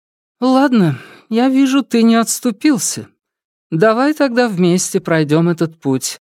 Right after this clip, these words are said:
Может быть, ты окажешься прав". "Ты мой сын, и я не могу оставить тебя без поддержки". И вот теперь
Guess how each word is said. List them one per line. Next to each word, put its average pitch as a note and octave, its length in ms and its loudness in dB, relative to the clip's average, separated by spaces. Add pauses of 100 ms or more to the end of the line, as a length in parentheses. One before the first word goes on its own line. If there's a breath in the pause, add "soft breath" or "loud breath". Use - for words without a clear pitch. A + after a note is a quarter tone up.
(300)
Может B3 320 0
быть, C3+ 260 -2
ты D3+ 100 -2
окажешься D#3 640 -2
прав". G3 560 -4 (300)
"Ты C#4 140 0
мой E3+ 200 2
сын, A3 520 0 (400 soft breath)
и G3+ 80 0
я F#3 140 4
не G#3 100 4
могу A#3 340 2
оставить E3+ 560 0
тебя D#3+ 280 0
без E3 220 -4
поддержки". A#2+ 840 -8 (1300)
И F2+ 100 -14
вот A2 320 -4
теперь - 640 -4